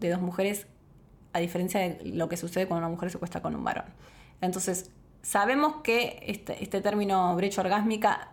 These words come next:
viene a explicar esto justamente, de que el varón en sus encuentros heterosexuales alcanza el orgasmo entre un noventa y ocho y un cien por ciento de, de los casos, mientras que en la mujer estamos hablando de un sesenta y cinco, o sea, es un porcentaje muy pequeño.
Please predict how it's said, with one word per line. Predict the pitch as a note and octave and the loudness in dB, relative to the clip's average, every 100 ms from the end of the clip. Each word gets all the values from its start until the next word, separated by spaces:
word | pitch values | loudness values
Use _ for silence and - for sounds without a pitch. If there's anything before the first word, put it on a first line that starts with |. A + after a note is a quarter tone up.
| - | -2
viene | G3 A3 | 2 2
a | |
explicar | A3 F3+ F#3 F#3 | 2 0 2 2
esto | F3+ F3+ | 0 -4
justamente, | F3 - F3 F3+ F3+ A3+ - - | -4 0 0 2 0 -2 -4 -6
de | F3+ F3 | -4 0
que | |
el | F3 | 2
varón | F3 F#3+ B3 B3 - - - | 4 6 4 0 -10 -20 -4
en | G3 | -4
sus | F3+ F3+ | -2 -2
encuentros | F3 G3 G3+ | 0 0 -2
heterosexuales | F3+ F3 - - G#3+ A3 - | -2 -4 -6 0 0 0 -2
alcanza | F#3+ F#3 A3 A3 | 0 2 2 2
el | |
orgasmo | F3+ F#3 A3 A3 | 2 4 4 2
entre | F#3+ F#3 F#3 | 2 0 0
un | F#3 | 0
noventa | F#3 F3+ F3+ F3+ F3+ | 2 2 2 2 2
y | F3 F3 F3 | 2 2 2
ocho | F#3+ A3+ A3+ A#3 | 2 2 2 2
y | F#3+ | 2
un | F3+ | 0
cien | F3+ F3+ | -2 -2
por | F3 | -2
ciento | F3 E3 E3+ | 0 0 0
de, | E3 F3 - - | 0 0 -4 -10
de | - | -4
los | F#3 | -4
casos, | - B3+ B3 D4+ E4 - - - - - - | 2 2 4 0 0 -10 -18 -20 -20 -20 -10
mientras | - F3+ F3 F3+ | -2 0 0 -2
que | F#3 | 0
en | |
la | F3+ | 2
mujer | F3+ F3+ G#3+ F4 - | 0 2 4 4 2
estamos | F3 F3+ F3+ | -2 -2 -2
hablando | E3+ E3+ E3+ | 0 0 0
de | |
un | F3+ E3+ - - - - | 0 -2 -8 -20 -20 -10
sesenta | - F3 E3+ E3 | -8 -6 -6 -6
y | D#3+ | -8
cinco, | - F#3 D#3+ - - | 0 0 0 -6 -12
o | |
sea, | - E3+ | -10 -8
es | F3 | -6
un | F3 | -4
porcentaje | E3+ E3 F3 F3 | -4 -4 -6 -4
muy | F#3 F3+ | -4 -4
pequeño. | F3 E3+ - - D3+ | -4 -6 -8 -10 -14